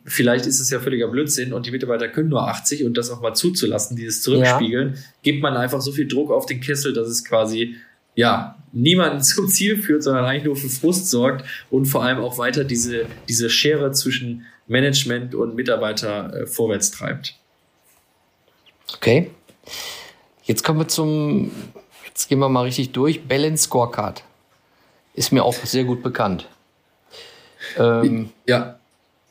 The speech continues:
Speaker 2: Ziel ist ja auch irgendwie den aktuellen Fortschritt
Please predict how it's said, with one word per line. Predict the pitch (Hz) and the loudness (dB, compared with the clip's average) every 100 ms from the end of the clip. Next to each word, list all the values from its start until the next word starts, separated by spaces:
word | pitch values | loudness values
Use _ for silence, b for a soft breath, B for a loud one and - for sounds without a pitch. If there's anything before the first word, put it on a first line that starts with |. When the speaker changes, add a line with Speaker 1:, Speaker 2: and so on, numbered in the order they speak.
| _ _ _ _ - 127 135 | _ _ _ _ -16 -10 -6
Speaker 2:
Ziel | 127 - 190 214 | 0 4 4 4
ist | 185 - | 2 2
ja | 165 | 2
auch | 131 156 | 4 2
irgendwie | 104 160 156 147 | 0 0 0 0
den | 131 - | 0 -2
aktuellen | - 147 - - 151 - 131 139 127 | -2 -4 -6 -2 0 2 2 0 -2
Fortschritt | - 143 170 - 165 165 - - | 0 0 0 -2 -2 -2 -4 -8